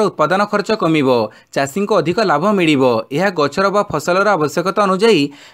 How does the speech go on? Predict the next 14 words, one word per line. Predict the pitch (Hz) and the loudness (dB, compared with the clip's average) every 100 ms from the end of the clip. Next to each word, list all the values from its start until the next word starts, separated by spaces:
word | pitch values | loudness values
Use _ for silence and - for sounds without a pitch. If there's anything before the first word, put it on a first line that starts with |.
| - | -4
ଧୀରେ | 135 160 160 | -2 0 2
ଧୀରେ | 208 170 180 | 2 0 0
ଏକ | 208 165 | 0 0
ଅନବରତ | 151 170 196 185 | 2 0 0 0
ଭାବରେ | 190 208 202 | 0 0 -2
ପୋଷକ | 147 190 190 | -4 -2 -2
ତତ୍ତ୍ୱ | 202 220 202 | -2 -2 0
ଯୋଗାଇବ। | 151 151 143 127 113 104 - - - | 0 2 2 2 0 -2 -8 -20 -6
ଫସଲ | 143 139 202 214 | -4 -2 -2 0
ଏହାକୁ | 175 180 214 | -2 -2 -2
ଖୁବ୍ | 196 180 | -2 -4
ଶୀଘ୍ର | 190 202 196 | -2 0 0
ଗ୍ରହଣ | 147 175 220 | 0 0 0
କରିବ, | 190 160 | 0 2